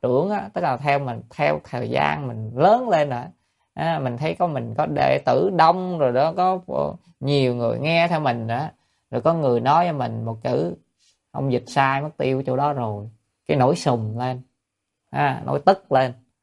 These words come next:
À, thật, thật sự là mình sai, mình sai thôi. À, mình vĩnh cư học địa, mình vẫn chưa phải là minh tâm kiến tánh, kiến tánh thành Phật mà mình sai.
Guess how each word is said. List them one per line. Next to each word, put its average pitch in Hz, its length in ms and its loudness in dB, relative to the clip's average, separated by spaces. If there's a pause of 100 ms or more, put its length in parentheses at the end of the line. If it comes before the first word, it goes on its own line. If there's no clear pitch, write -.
(260)
À, 151 380 2
thật, 156 120 2
thật 156 160 2
sự 160 160 4
là 180 80 2
mình 165 160 0
sai, 196 380 2
mình 165 140 -6
sai 185 280 2
thôi. 190 220 -2 (480)
À, 190 180 0
mình 160 440 0
vĩnh 185 280 4
cư 196 220 6
học 143 200 2
địa, 156 340 4
mình 147 420 -4
vẫn 175 120 -6
chưa 185 240 2
phải 175 240 2
là 180 60 -2
minh 180 240 -2
tâm 175 260 0
kiến 240 260 0
tánh, 233 260 2
kiến 220 160 -4
tánh 226 140 -4
thành 170 120 -6
Phật 143 240 0
mà 143 180 -6
mình 147 120 -12
sai. 165 300 -2